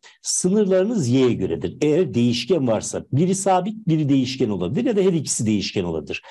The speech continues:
Bunu her ikisi değişken olacak şekilde G Y fonksiyonundan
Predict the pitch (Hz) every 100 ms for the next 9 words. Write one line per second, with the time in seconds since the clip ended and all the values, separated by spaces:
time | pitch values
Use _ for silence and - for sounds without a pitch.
0 | - - - 240 240 - - 156 160 151
1 | - 151 147 135 135 120 - 98 151 233
2 | - _ _ - 110 139 165 175 175 135
3 | 127 - 131 127 127 196 226